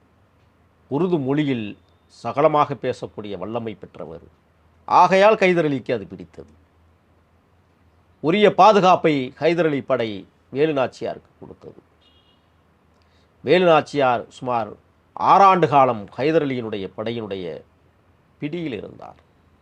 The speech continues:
ஆனால் ஆட்சி நிர்வாகம் நடந்தது, தெளிவாகவே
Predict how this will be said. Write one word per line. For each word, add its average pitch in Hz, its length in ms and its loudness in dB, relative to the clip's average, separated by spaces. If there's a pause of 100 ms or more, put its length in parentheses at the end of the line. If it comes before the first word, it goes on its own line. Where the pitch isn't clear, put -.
(300)
ஆனால் 135 360 -2
ஆட்சி - 280 -4
நிர்வாகம் 110 480 -6 (220)
நடந்தது, 95 400 -16 (1500)
தெளிவாகவே 190 540 4